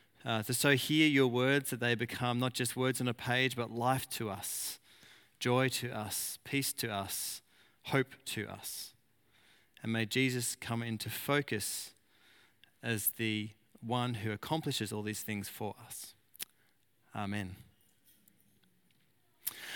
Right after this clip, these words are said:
Uh, I remember walking past a house that was for sale recently, um, with a big billboard out the front, "Full colour," as you know they do.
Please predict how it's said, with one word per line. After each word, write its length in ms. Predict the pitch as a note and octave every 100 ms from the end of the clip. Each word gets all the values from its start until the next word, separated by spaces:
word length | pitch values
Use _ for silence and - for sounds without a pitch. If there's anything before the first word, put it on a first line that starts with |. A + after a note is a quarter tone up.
| -
Uh, 140 | D#3 E3+
I 40 | F3
remember 380 | F3 F#3+ F3+
walking 360 | D#3 D#3 F3+ E3+
past 540 | - D#3 D3 D3 - -
a 500 | C#3 B2+ B2 B2 B2
house 340 | A#2 C#3 C#3
that 80 | C#3+
was 100 | B2+
for 120 | C#3
sale 600 | B2 C#3 B2+ D3 D#3 E3
recently, 800 | C3+ D3 - E3 D#3+ D3+ D#3+ D#3+
um, 240 | B2+ A2+
with 100 | A2+
a 20 | A2+
big 200 | C#3 -
billboard 480 | D3+ D3 D#3 D#3
out 160 | D3 C#3
the 40 |
front, 320 | C3 D3 D3 D#3
"Full 220 | - C3+
colour," 480 | - C#3 C#3+ D3 C#3+
as 240 | C3 A#2
you 120 | B2+
know 180 | B2 B2+
they 220 | A#2+ A#2+
do. 380 | A#2 C#3 D#3 G3